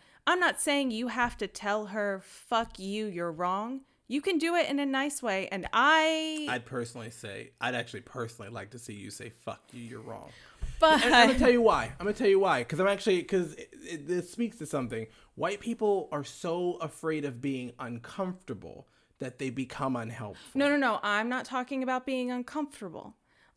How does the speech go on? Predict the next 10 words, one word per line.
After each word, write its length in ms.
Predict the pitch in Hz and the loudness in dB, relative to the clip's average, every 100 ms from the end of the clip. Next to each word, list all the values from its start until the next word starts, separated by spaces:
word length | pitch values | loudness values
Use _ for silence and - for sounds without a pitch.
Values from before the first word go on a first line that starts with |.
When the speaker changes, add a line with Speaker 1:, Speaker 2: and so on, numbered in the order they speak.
| 202 | 2
Speaker 1:
I 140 | 220 | 2
am 80 | 247 | 2
Speaker 2:
Okay. 60 | 254 | 2
Speaker 1:
talking 380 | 277 247 285 | 0 2 0
about 380 | 262 233 220 - | 2 2 2 0
coming 420 | - 240 240 269 294 | -8 -4 -2 -2 -2
to 120 | - | -6
people 760 | - - 226 - 165 160 226 _ _ _ _ _ - | -10 -8 -8 -4 -4 -4 -10 _ _ _ _ _ -4
and, 520 | 226 208 196 190 190 - - - - _ _ _ _ _ _ _ - _ _ _ _ _ _ _ _ _ _ _ - | 0 0 0 -2 -8 -12 -14 -20 -20 _ _ _ _ _ _ _ -20 _ _ _ _ _ _ _ _ _ _ _ 2
and, 400 | 240 226 214 | 4 4 2